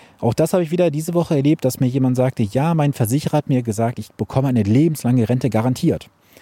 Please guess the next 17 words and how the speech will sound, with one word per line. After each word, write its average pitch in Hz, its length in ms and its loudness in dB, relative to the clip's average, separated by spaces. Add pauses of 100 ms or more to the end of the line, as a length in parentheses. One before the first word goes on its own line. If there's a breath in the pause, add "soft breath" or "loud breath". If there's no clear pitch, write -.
(260 loud breath)
Das 85 140 -6
stimmt 202 260 0
auch 127 100 0
soweit. - 500 -6 (520 loud breath)
Nur 135 80 2
die 135 80 0
Frage 135 340 0
ist, 135 220 -2
wie 123 100 0
lange 143 260 2
rechnet 127 280 0 (100)
dieser 147 220 0
Versicherer 135 460 -2
denn 127 140 0
mit 123 100 2
deiner 104 180 2
Lebenserwartung? 87 720 -2